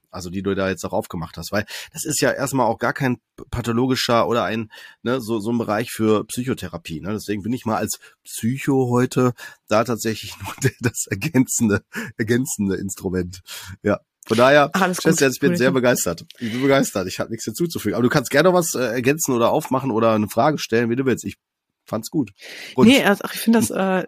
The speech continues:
Speaker 2: äh, ja, danke dir erstmal, Brüchen. Ja, es ist
Speaker 1: Mhm.
Speaker 2: klar, ne, das ist natürlich total mein Element.
Speaker 1: Ja.
Speaker 2: Aber was ich auch dazu sagen muss, ist, ähm, also,
Speaker 1: Mhm.
Speaker 2: wir arbeiten ja sowieso, wir Coaches arbeiten ja viel mit solchen Methoden, mit solchen Dingen. Und, ähm, weil die wirklich interessanterweise, also man hat,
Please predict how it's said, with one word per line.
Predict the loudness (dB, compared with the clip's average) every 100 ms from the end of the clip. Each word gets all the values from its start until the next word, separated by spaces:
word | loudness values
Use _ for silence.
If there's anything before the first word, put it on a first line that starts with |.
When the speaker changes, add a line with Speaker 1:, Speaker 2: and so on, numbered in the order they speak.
| 0 0
Speaker 2:
äh, |
ja, | 2 2
danke | 4 4
dir | 4
erstmal, | 2 0 2
Brüchen. | 2 0 -2 -6 -12 2
Ja, | 4
es | 4
ist | 0 -2
Speaker 1:
Mhm. |
Speaker 2:
klar, | 2 2 4
ne, | 0
das | -2 -6 -4
ist |
natürlich | -2 -4 -2 -2 0
total | -2 -4 -4 -2 0
mein | 0 0
Element. | -2 2 2
Speaker 1:
Ja. | 0 -8 -16 _
Speaker 2:
Aber | 0 4
was | 2 2
ich | 0
auch | 0
dazu | 0 0
sagen | 0 2 2
muss, | 2
ist, | 0 -2 -2
ähm, | 0 0 0 0
also, | -2 0 -2
Speaker 1:
Mhm. | -4 -12 -20 _ -10
Speaker 2:
wir | -2 2
arbeiten | 2 2
ja | 2
sowieso, | 0 0 0
wir | 2 0
Coaches | 0 0 0 -2
arbeiten | 0 0
ja | -2
viel | 0 0
mit | 2
solchen | 0 0
Methoden, | -2 0 0 2
mit | 0
solchen | -2 -2 0 2
Dingen. | 2 2 0 -10 -16 2
Und, | 6 6 6
ähm, | 2 0 2 0 0
weil | 0
die | 2 2
wirklich | 2 0 -2 -4
interessanterweise, | -4 -4 -2 0 2 2 0 -2
also | -2
man | 0
hat, | -2